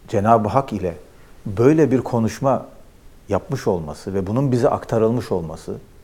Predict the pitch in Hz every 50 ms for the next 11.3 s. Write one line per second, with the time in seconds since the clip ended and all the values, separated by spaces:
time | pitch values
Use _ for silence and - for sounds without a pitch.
0 | - - - 92 85 82 104 117 120 104 92 95 82 82 82 82 85 107 135 160
1 | - - - - - - - - - - - - - - - - 127 98 101 117
2 | 117 123 127 131 139 143 135 120 120 127 151 147 - 147 131 - 120 110 104 104
3 | 107 - - - - - - 151 156 - - 113 - - - 120 107 101 107 107
4 | 113 110 104 110 110 - - 120 - - 110 - - 110 113 107 - - 107 107
5 | 107 101 101 101 98 98 - - 120 117 101 85 80 - - - - - - -
6 | - - - - - - - - - - - - - - 113 104 117 135 131 -
7 | 160 135 127 135 135 127 127 123 117 - - - - - - - - - - -
8 | - - - - - - - - - - - - - - - - - - - -
9 | - - 117 110 107 104 104 98 - - 113 113 123 151 147 - - 123 120 117
10 | 120 123 123 127 127 127 135 131 123 117 117 120 113 101 95 113 117 120 117 135
11 | 127 104 101 87 -